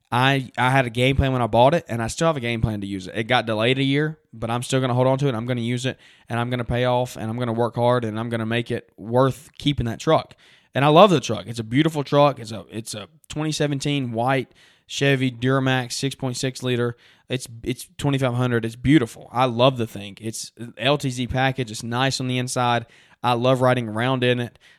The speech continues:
Uh, it, it makes my business look professional. So I'm not gonna really cry about it at the end of the night. I, I have a nice truck to ride around in.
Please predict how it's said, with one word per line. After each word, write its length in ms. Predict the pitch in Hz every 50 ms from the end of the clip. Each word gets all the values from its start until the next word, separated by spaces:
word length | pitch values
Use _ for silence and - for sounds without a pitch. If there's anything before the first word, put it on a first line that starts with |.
| _ _ -
Uh, 200 | 113 113 107 98
it, 160 | 120 113 -
it 220 | 113 120 113 110 110
makes 320 | 120 127 131 139 139 -
my 80 | 117 110
business 340 | 110 123 131 127 127 120
look 100 | 135 123
professional. 640 | - 110 107 - 123 123 127 - - 131 127 127 123 - _ _ _ _ _ _ _ _ _ _ _ _ _ _ - -
So 380 | - - 131 127 123 117 107 _ - - - _ _ _ _ _ _ _ _ _ _ -
I'm 180 | - 127 147 165
not 160 | 165 165 156
gonna 180 | 147 151 143 139
really 320 | 135 139 139 135 131 117 _ _ _ _ _ _ _ _ -
cry 200 | - 135 135 143
about 240 | 139 117 113 110 110
it 40 | 113
at 100 | 110 -
the 60 | 120
end 80 | 113 113
of 40 | 107
the 60 | 104
night. 320 | 107 120 127 104 87 - _ _
I, 460 | - 107 110 95 76 104 110 113 113
I 60 | 107 113
have 200 | 120 120 117 110
a 80 | 107
nice 320 | 110 117 120 123 131 135 -
truck 240 | - 147 139 123
to 80 | - 135
ride 140 | 127 127 123
around 280 | 127 127 123 123 120
in. 340 | 123 123 123 123 123 123 117